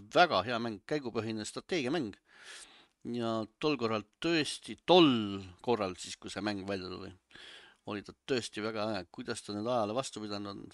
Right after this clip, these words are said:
äh, ma arvan, et, äh, ta ilmselt läheb kuhugi sinna kanti, nagu eelmises, äh, saates Tarmo rääkis selle Star Warsi, selle Kotori kohta. Et, äh,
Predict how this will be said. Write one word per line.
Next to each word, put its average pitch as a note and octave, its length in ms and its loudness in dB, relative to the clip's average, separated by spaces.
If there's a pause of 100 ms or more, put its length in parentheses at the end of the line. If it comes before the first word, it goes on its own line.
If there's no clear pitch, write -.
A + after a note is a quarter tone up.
äh, A2+ 480 -10
ma A2+ 220 -6
arvan, G#2+ 240 -8
et, - 180 -10
äh, G#2 100 -4 (1400)
ta G3 80 12 (160)
ilmselt E3+ 480 4
läheb D3+ 240 8
kuhugi C#3 240 4
sinna D3 240 6
kanti, C#3 240 4
nagu C3+ 240 4
eelmises, C#3 380 4 (100)
äh, B2+ 160 8
saates C3+ 400 4
Tarmo B2+ 320 6
rääkis A#2+ 380 2
selle A#2+ 180 4
Star C3+ 320 4
Warsi, A2+ 1400 -2 (160)
selle A2+ 240 -4
Kotori C#3 260 4
kohta. G#2+ 360 -2 (340)
Et, G#2+ 400 -8
äh, G1+ 240 -6